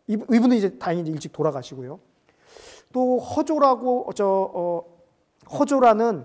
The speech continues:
그 예의 전문가들도 배출되고 또 뭐 하연이라고 하는 그, 그 모든 백성들의 사랑을 받는 정승도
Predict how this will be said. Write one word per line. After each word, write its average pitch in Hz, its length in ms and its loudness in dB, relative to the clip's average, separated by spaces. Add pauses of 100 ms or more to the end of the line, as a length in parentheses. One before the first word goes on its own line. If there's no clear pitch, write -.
(140)
그 165 220 -8
예의 220 340 2
전문가들도 196 680 -2
배출되고 160 760 -6 (680)
또 202 180 2
뭐 185 160 -2
하연이라고 240 840 2
하는 202 600 -4
그, 180 420 -4
그 - 60 -8
모든 202 560 0
백성들의 202 460 -2
사랑을 208 360 -4
받는 185 280 -4
정승도 202 680 -2